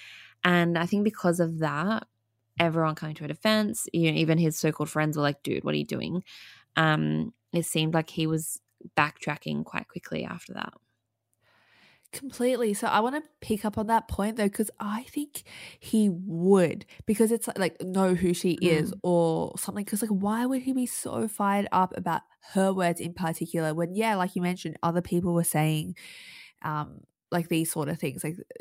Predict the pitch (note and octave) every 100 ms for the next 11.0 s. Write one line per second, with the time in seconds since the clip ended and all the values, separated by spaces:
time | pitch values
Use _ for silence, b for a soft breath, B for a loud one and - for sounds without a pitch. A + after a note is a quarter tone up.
0 | - G#3 E3 E3 D#3+ D#3+ - D#3+ D#3+ D#3+
1 | D#3 - D#3 D#3+ - D#3 D#3 - E3+ E3
2 | D#3 D3+ - D#3+ D3 B2+ - - D#3 F3
3 | E3+ D#3+ D#3+ D#3+ C3 - E3+ - D#3+ D#3+
4 | F#3+ G3+ - - G3 F3 E3+ E3 E3 -
5 | - - - D3+ D#3+ E3+ - F3 F#3 E3
6 | - - D#3+ - C#3 C#3 D#3 F3+ F#3+ -
7 | F#3+ F#3+ G3+ F3+ F3+ F#3+ G#3 B3 B3 A3+
8 | A3 - F#3 F#3+ F3 E3+ E3+ - D#3 D#3
9 | D#3+ - D#3 - D3+ D#3 - D3 D#3 -
10 | - _ _ _ _ - D3+ D3 D3 -